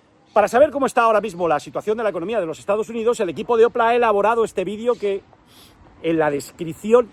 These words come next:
les pongo el enlace. En este vídeo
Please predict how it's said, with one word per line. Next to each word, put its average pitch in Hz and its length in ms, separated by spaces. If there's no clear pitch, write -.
les 156 240
pongo 220 340
el 196 80
enlace. 139 400
En - 80
este 240 180
vídeo 208 400